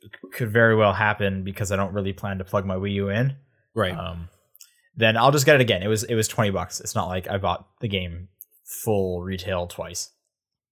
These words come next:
Speaker 1: And obviously I'd prefer to play it on the Switch, but anyway, I, I, I'm fine with having it for the Wii U. Anyway, point was, so I had to do, like, the whole,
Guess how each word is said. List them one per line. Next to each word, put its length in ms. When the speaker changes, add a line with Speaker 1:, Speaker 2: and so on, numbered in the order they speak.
Speaker 1:
And 80
obviously 360
I'd 60
prefer 240
to 60
play 160
it 80
on 80
the 60
Switch, 300
but 120
anyway, 220
I, 380
I, 100
I'm 140
fine 180
with 140
having 320
it 80
for 80
the 80
Wii 140
U. 160
Anyway, 260
point 220
was, 160
so 180
I 120
had 160
to 40
do, 140
like, 120
the 80
whole, 460